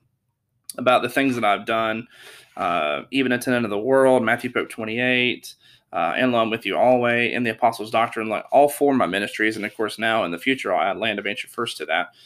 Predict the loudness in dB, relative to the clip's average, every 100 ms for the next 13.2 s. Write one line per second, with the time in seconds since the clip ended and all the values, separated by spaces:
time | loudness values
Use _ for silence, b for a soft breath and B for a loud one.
0 | B B B 2 4 4 -2 _ 0 0
1 | 2 0 4 4 4 2 2 0 0 -2
2 | -2 -4 0 2 2 -2 -2 -2 -4 -2
3 | 0 -2 _ _ -10 -6 -4 -4 -6 -6
4 | -8 -8 -2 2 2 2 -2 -8 -18 b
5 | b -2 -2 0 -2 -2 -2 -6 -4 -6
6 | -6 -6 0 2 2 -2 b b b b
7 | 2 4 4 4 4 4 4 4 2 2
8 | 4 6 8 6 4 2 -4 b b b
9 | b b b -2 0 0 -2 -10 _ _
10 | _ _ _ -4 4 4 4 -2 -4 _
11 | _ _ _ _ _ _ _ _ _ -4
12 | 2 4 2 0 -4 -4 -4 -6 -10 -10
13 | -14